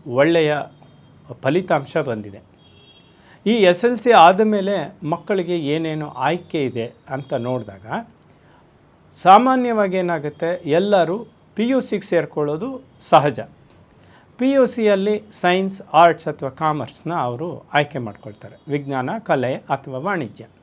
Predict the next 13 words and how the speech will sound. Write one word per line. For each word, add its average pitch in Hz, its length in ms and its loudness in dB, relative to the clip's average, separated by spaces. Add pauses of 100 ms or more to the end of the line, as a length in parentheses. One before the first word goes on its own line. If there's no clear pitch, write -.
(1160)
ಇದಲ್ಲದೆ 196 720 4 (120)
ಕೆಲವು 233 400 2
ಮನೆಗಳಲ್ಲಿ 160 720 -2
ಅಥವಾ 147 260 -6
ಕೆಲವು 175 380 -2
ಮಕ್ಕಳಿಗೆ 135 720 -6 (760)
ತಮಗೆ 214 500 2
ಇನ್ನು 196 360 -4
ಪದವಿ 185 360 0
ತನಕ 170 300 -8
ಓದೋ 143 320 -2
ಆಸಕ್ತಿ 131 580 -2
ಇಲ್ಲ, 120 380 -8